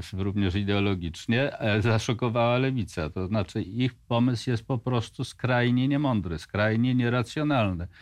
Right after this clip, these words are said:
Dlaczego? Dlatego, że jeżeli chcą zmienić podatki, chcą, żeby, m, by,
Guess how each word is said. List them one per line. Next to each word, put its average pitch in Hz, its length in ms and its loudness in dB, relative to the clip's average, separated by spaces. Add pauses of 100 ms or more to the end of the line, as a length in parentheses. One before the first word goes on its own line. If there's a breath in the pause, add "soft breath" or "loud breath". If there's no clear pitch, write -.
(240 loud breath)
Dlaczego? 110 580 0 (300 soft breath)
Dlatego, 113 340 0
że - 60 -
jeżeli 123 140 2
chcą 160 320 0
zmienić 120 440 0
podatki, 113 560 -2
chcą, 127 240 0
żeby, 110 240 0
m, 101 520 0
by, 104 300 0